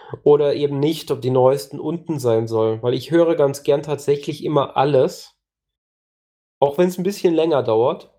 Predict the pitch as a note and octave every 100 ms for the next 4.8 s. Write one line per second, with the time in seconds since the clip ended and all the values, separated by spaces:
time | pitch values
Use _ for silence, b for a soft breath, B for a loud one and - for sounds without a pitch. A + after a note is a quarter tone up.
0 | _ _ _ _ _ _ _ - D3+ C#3+
1 | C#3+ E3 D3 D3 D3 D3+ E3 - - C#3
2 | D3+ D#3+ C3+ C#3+ C#3 - D3 C3 B2+ -
3 | E3 D#3+ D3+ C#3+ C#3+ C#3+ C3+ D#3+ E3+ D#3
4 | B2+ C3+ A#2+ C3 C3 D#3 F3+